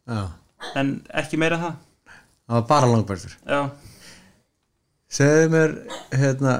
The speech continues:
Speaker 1: þið farið í æfingaferð þarna. Fræga æfingaferð, ég veit ekki hvort það verður á Spáni eða, eða Portugal, en, en, eh, hérna, þið farið, mætið hérna ungi menn með F H liðinu og takið með ykkur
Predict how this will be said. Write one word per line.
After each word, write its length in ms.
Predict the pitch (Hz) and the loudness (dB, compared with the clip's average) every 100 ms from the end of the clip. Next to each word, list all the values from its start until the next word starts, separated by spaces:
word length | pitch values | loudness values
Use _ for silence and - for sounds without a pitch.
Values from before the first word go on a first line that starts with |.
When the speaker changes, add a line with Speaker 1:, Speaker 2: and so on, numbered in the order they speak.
| - | -4
Speaker 1:
þið 240 | 117 135 | 0 2
farið 200 | 139 135 | 4 4
í 80 | 147 | 4
æfingaferð 540 | 175 135 107 95 95 | 4 4 2 0 0
þarna. 200 | 90 87 82 - - - _ _ _ _ - | -2 -4 -8 -14 -20 -20 _ _ _ _ -16
Fræga 440 | - 135 135 131 | -2 0 4 4
æfingaferð, 540 | 127 127 120 113 117 110 | 4 4 2 2 0 0
ég 140 | 113 | 0
veit 140 | 101 95 | 2 0
ekki 160 | 104 | 0
hvort 160 | 104 104 | 0 0
það 100 | 95 | 0
verður 160 | 95 | -2
á 40 | - | -2
Spáni 340 | 101 98 98 | 0 0 0
eða, 180 | 95 92 | 0 -2
eða 200 | 95 104 | -4 -8
Portugal, 400 | - 107 - 92 82 | -6 -6 -6 -8 -10
en, 220 | - 87 87 - _ _ _ _ _ _ - | -8 -8 -8 -14 _ _ _ _ _ _ -12
en, 220 | 101 95 95 | -6 -4 -4
eh, 200 | 95 95 - | -6 -8 -10
hérna, 440 | 110 107 101 104 101 | -6 -4 -4 -6 -6
þið 200 | 117 110 | -6 -2
farið, 300 | 123 120 - | 0 -2 -2
mætið 400 | 120 117 117 123 | 0 0 0 -2
hérna 220 | 120 120 117 - - - - - | -2 -2 -6 -8 -16 -16 -16 -12
ungi 300 | - 123 127 | -2 0 2
menn 300 | 120 123 131 139 | 4 4 4 2
með 220 | 131 117 - - - - - _ _ _ - | 2 0 -2 -14 -18 -20 -20 _ _ _ -8
F 160 | 120 127 | -2 0
H 80 | |
liðinu 320 | 123 127 131 143 139 _ _ _ _ _ _ _ - | 2 2 2 -2 -10 _ _ _ _ _ _ _ -4
og 200 | 113 104 - _ _ _ _ _ _ _ - - - | -4 -4 -10 _ _ _ _ _ _ _ -20 -20 -10
takið 580 | - 143 143 151 131 - | 0 0 2 0 0 -2
með 260 | 120 143 143 | -2 0 0
ykkur 320 | 139 143 - | 2 0 0